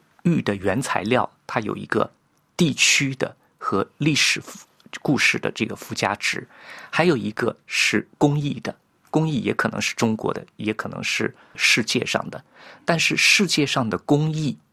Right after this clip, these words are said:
尽管你们在做论坛，在中国这个巨大的市场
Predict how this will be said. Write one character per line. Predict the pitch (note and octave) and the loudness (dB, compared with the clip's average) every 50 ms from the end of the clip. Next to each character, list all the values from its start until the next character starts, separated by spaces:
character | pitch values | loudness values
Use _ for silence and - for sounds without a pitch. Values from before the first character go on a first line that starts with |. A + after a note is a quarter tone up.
| _ _ _ _ _ _ _ _ | _ _ _ _ _ _ _ _
尽 | - - - A#2 E3 F3 | -4 2 2 2 2 4
管 | - A2 - | 2 2 2
你 | G2 F#2 F#2 | 0 -6 -6
们 | F2+ A2 | -6 -4
在 | A2 A#2+ A2 | -2 -2 -2
做 | - - A2 | 0 0 0
论 | G#2 A2 B2+ G#2+ F#2+ | 0 2 0 -2 -2
坛， | - - - F2+ F2 F2 - _ _ _ _ | -4 -6 -6 -6 -6 -8 -10 _ _ _ _
在 | - - B2+ | -4 -2 -2
中 | B2 - D#3+ D#3 D#3+ | 0 0 -2 -2 -2
国 | D3 - - G2+ - - _ _ _ _ _ _ _ _ _ _ | -4 -6 -6 -8 -8 -12 _ _ _ _ _ _ _ _ _ _
这 | - - A#3 | -6 -6 -4
个 | - A3 | -4 -4
巨 | A3 - - F#3 D#3+ | -2 0 0 0 2
大 | - - - | 0 -2 -4
的 | - | -2
市 | - - - - - | 0 2 2 2 0
场 | - - - | 0 -4 -6